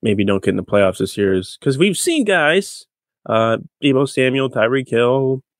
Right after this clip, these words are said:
just force their way out. And somebody's gonna, if Justin Jefferson says he wants out, the Vikings phones are gonna be just off the hook, blowing up. Um, so that's,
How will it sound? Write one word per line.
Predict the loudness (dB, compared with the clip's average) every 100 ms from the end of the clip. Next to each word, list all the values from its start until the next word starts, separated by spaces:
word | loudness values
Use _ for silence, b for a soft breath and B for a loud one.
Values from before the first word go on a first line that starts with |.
| _ _ _ _ _ _
just | -10 -6
force | 0 0 2
their | 2
way | 2 2
out. | -2 -4 _ _ _ -4
And | -2 -2 -6
somebody's | -4 -2 -2 0
gonna, | -2 -4 -12 -20 b b b -4
if | -2
Justin | -2 -2
Jefferson | 0 0 -2 -6
says | -4 0
he |
wants | 0 -2 -2
out, | -4 -6 _ _ _ _ -2
the | 0
Vikings | 2 0 -2 -6 -12 _ 0
phones | 0 2 0
are |
gonna | 0 -2
be | -4 -10 -14 _ _
just | -10 -10 _ _ _ _ _ 0
off | 0 2
the |
hook, | 0 0 -4 _ -6
blowing | -2 0 2
up. | -2 -4 _ _ _ _ _ _ 0
Um, | 4 4 2 -2 -10 _ -14
so | -2 0 0 -6 _ _ -2
that's, | -2 -2 -16